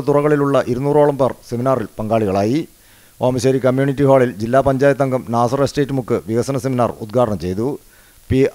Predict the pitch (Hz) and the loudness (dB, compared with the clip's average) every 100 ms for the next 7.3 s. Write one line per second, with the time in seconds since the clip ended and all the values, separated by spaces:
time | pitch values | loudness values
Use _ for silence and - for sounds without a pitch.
0 | 127 139 139 135 117 90 _ - - _ | -2 0 2 0 -2 -8 _ -20 -20 _
1 | _ - 117 139 107 107 104 95 139 147 | _ -8 0 0 2 0 0 0 -2 -2
2 | - - _ - 120 123 143 123 135 135 | -8 -20 _ -2 0 0 0 0 0 0
3 | 143 143 135 135 131 131 98 123 135 139 | 0 0 2 2 2 0 -2 -2 -2 -2
4 | 135 131 127 95 110 - _ - 120 127 | -2 -2 -2 -2 -6 -10 _ -6 -2 2
5 | 143 139 143 135 143 143 139 139 139 131 | 2 2 0 0 0 2 0 -2 -2 2
6 | 127 117 135 127 127 127 117 87 87 104 | 2 2 -2 0 -2 -2 -6 -6 -8 -4
7 | 104 98 127 | -4 -2 -2